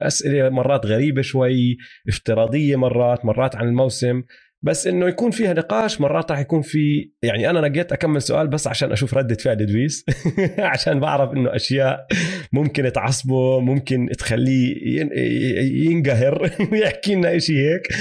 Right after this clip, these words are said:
بس، أم، بشكل عام أسئلة حلوة وشكرًا واعتذارات. ورح نبدأ بسؤال من الأخ متوتر، مت-،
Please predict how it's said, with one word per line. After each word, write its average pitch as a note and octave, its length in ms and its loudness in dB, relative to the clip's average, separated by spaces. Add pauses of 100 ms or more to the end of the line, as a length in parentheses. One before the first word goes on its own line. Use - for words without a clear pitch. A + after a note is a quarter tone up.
(300)
بس، - 580 -2 (480)
أم، C3 720 2
بشكل F3+ 380 -2
عام F3 440 0 (1040)
أسئلة C#3 280 -2
حلوة B2+ 380 0 (200)
وشكرًا C#3+ 600 0
واعتذارات. A2 880 0 (200)
ورح G2+ 220 -4
نبدأ D3 400 2
بسؤال C3 920 0
من A#2 440 2 (680)
الأخ - 480 -4
متوتر، C3 840 -2
مت-، A2 300 -4